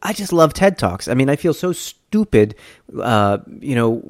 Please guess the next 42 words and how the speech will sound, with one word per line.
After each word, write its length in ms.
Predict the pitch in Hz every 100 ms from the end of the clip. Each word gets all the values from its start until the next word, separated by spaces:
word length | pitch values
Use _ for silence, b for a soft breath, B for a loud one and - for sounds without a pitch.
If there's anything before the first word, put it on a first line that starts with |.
| -
before 560 | - 117 - 147 139 131
I, 180 | 117 123
I 100 | 120
see 200 | 113 147
a 40 |
ted 260 | 120 147 135
Talk, 200 | 113 98
because 220 | 113 110
I 60 | 107
learn 320 | 113 120 110
so 320 | - - 139
much 240 | 139 135 -
from 140 | 98
these 180 | 92 -
things. 320 | 98 - -
You 80 | 104
know, 180 | 101 98 B B
they're 100 | 120
just 200 | 123 117
fantastic 760 | 113 104 - - 147 143 135 -
f-, 140 | - _ -
videos. 540 | 127 117 113 107 104 - b b
Um, 300 | - 101 95
I 40 | 107
used 140 | 151
to 80 | 135
watch 240 | 117 120
one 120 | 120 107
every 180 | 107
day. 220 | 101 104 95
I, 200 | 98 123
I 20 |
need 120 | 127
to 60 | 110
get 140 | 107
back 200 | 98 95
into 120 | 95
the 60 | 92
swing 240 | - 101
of 60 | 92
that. 180 | 87 87
And 160 | 95